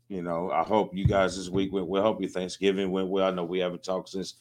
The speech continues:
Thanksgiving. I hope your Thanksgivings went well. I got you see your peoples and all of those good things. Uh, Thanksgiving at the, the Thomas Barrett house was, um, pretty, um,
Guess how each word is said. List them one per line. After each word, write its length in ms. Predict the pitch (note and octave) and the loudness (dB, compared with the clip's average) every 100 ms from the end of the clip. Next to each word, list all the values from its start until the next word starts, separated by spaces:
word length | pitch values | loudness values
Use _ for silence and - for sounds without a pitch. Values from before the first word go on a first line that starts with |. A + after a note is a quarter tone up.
| _ _ F2 | _ _ -6
Thanksgiving. 480 | E2+ - F#2+ F#2+ | -6 0 2 2
I 40 | E2 | 2
hope 200 | F2+ F#2+ | 0 0
your 100 | F2+ | 0
Thanksgivings 640 | F#2 F2 - F#2 F2 E2 | 0 -2 0 -2 -2 -2
went 120 | F2+ | -2
well. 180 | F2+ F2+ | 0 2
I 20 | |
got 240 | F2 E2+ - | 2 -2 -2
you 160 | E2 - - _ _ _ - | -6 -6 -14 _ _ _ -8
see 200 | - G2+ | 2 4
your 160 | E2 | 4
peoples 600 | - B2 E2+ G#2 G#2 F#2+ F#2+ | 4 6 6 6 6 4 2
and 180 | F2 - _ - | 0 -4 _ 6
all 260 | F#2+ G2+ | 8 8
of 140 | G2 F2+ | 6 8
those 320 | G2 F#2+ - | 8 8 2
good 320 | G2 G2+ - | 4 4 4
things. 480 | G2+ G2+ G2 F2+ - _ _ | 4 4 4 2 -4 _ _
Uh, 360 | E2+ F2 F2 E2 | 4 8 8 6
Thanksgiving 680 | - F#2+ E2+ G2 F2+ F#2 F2+ | 0 0 2 2 4 2 2
at 240 | F#2 - | 2 2
the, 300 | F#2 F2 E2 - _ B2 - - | 2 4 2 -6 _ -14 -14 -12
the 80 | - | -4
Thomas 420 | G#2+ G2 F#2 - | 2 4 4 2
Barrett 360 | G#2 G2+ F2+ | 4 6 8
house 360 | G2 F#2+ F2 - | 8 8 6 2
was, 280 | F#2 F2+ F2 | 2 2 2
um, 520 | E2+ E2+ E2+ D#2 D2+ _ - - _ | 2 4 6 4 -2 _ -20 -20 _
pretty, 500 | B3+ A3+ F#3 C#3 - _ - | 8 10 10 8 2 _ 4
um, 480 | A2 G#2 G2 D#2+ | 8 8 8 4